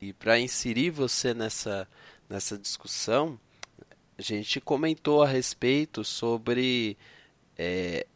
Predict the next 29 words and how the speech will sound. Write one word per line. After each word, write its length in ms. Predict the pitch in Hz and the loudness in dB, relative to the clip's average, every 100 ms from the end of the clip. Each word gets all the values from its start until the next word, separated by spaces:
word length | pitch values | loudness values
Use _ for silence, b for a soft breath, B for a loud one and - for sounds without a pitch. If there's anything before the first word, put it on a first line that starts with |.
| _ | _
a 120 | - | 0
utilização 1000 | 113 123 - 113 113 107 - - 123 160 | 2 0 -4 -4 -2 0 0 -2 0 -2
de 140 | 151 113 | -4 -2
circuitos, 1120 | - 117 - 120 139 165 143 - 117 110 - b b b _ _ - | -2 -2 -2 2 4 4 2 -4 -4 0 -2 b b b _ _ -2
as 160 | 110 | -2
características 1120 | - 117 117 - 123 113 120 151 - 131 113 | 4 4 4 2 -2 0 0 0 -2 0 -2
deles 640 | 104 110 120 127 120 110 110 | 0 2 4 4 0 -4 -2
hoje 600 | 110 131 143 131 - 110 | 2 4 4 4 0 -2
em 160 | 110 | -4
relação 760 | 113 117 113 110 - 120 107 104 | -4 0 2 4 2 0 0 -2
à 280 | 98 87 73 | -4 -4 -6
Fórmula 540 | - 104 107 110 104 | -4 0 0 2 -2
um, 440 | 104 110 139 151 135 | 0 -2 0 0 0
com 140 | - | 4
a 80 | 107 | 4
moto 320 | 107 110 - | 4 -2 -2
G 160 | 110 107 | -4 -4
P 460 | - 127 147 139 | 2 4 6 4
e 100 | 117 | 2
tudo 320 | 110 113 113 107 | -2 -4 -2 0
mais. 540 | 107 127 151 - - b b b b b _ - | 6 6 4 -2 -6 b b b b b _ 12
Austin 920 | 123 135 160 - - - - 208 214 | 12 12 12 10 2 0 2 2 6
é 120 | 196 | 6
um 300 | 165 165 202 | 8 4 0
desses 400 | 214 202 - 208 | 2 2 4 2
circuitos 920 | - 220 196 - 165 185 214 - 233 - | 4 4 2 2 4 6 4 2 0 0
que 160 | 233 | -2
tem 500 | - - 180 190 226 | 2 8 10 10 4
um, 300 | 269 269 254 | -2 -4 -6